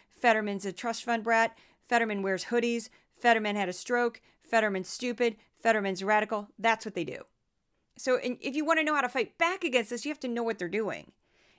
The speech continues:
And like it or not, Fox News is the most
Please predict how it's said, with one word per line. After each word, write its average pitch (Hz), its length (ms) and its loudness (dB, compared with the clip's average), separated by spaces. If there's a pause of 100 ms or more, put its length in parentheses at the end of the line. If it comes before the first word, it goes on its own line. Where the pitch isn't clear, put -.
(160)
And 233 160 2
like 320 220 0
it 302 60 0
or 294 80 2
not, 285 280 4
Fox 262 460 2
News 254 380 0
is 208 220 -6
the 302 180 0
most 269 260 0